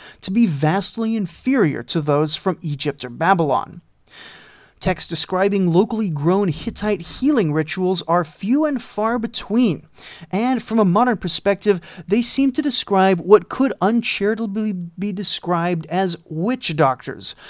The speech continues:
far more concerned with creating a spectacle than with doing anything which we would nowadays recognize as medicine. Even things such as stuffing a patient full of medicinal herbs,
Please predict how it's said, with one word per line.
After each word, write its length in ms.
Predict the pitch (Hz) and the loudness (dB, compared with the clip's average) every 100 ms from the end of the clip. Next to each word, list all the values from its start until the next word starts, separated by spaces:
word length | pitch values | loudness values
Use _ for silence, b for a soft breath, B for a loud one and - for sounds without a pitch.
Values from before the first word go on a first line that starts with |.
| B | B
far 340 | - 160 175 208 | -2 4 6 6
more 220 | 196 202 | 4 2
concerned 640 | 202 190 - 202 220 196 | 0 -2 2 4 4 2
with 160 | 185 - | -2 -4
creating 400 | - 180 220 208 | -2 -2 0 0
a 80 | |
spectacle 880 | 175 - - - 262 254 165 139 120 _ B 156 | 0 -2 -4 -2 -2 0 -4 -4 -8 _ B -2
than 120 | 180 | 2
with 200 | 196 170 | 4 2
doing 360 | 147 208 233 - | 2 0 0 -2
anything 480 | 202 262 247 247 247 | -2 0 0 0 2
which 240 | 214 - | 0 -2
we 100 | 214 | -2
would 220 | 214 185 | 0 0
nowadays 580 | 151 160 220 208 214 196 | 2 2 2 0 -2 -4
recognize 720 | 156 165 165 147 147 135 143 - | -2 -2 -2 -8 -6 -4 -6 -4
as 340 | 143 143 127 | -2 -2 -4
medicine. 720 | 135 147 190 170 - 120 - - _ _ _ _ _ _ - B B B 170 | -4 2 2 2 -4 -10 -14 -20 _ _ _ _ _ _ -20 B B B -2
Even 240 | 185 190 | 2 2
things 520 | 156 185 214 208 - - | 2 2 2 0 -2 -2
such 220 | 233 233 | -4 -2
as 100 | 202 | -2
stuffing 500 | - - 226 269 262 | -2 -2 -2 0 -2
a 60 | |
patient 500 | 240 - 220 - 214 | -2 -4 -4 -4 -8
full 340 | - - 202 214 | -8 -2 0 0
of 100 | 170 | 0
medicinal 720 | 170 156 202 - 196 180 - | 0 0 -2 -2 0 -2 0
herbs, 560 | 220 285 - 135 165 - | 0 0 0 -4 -6 -8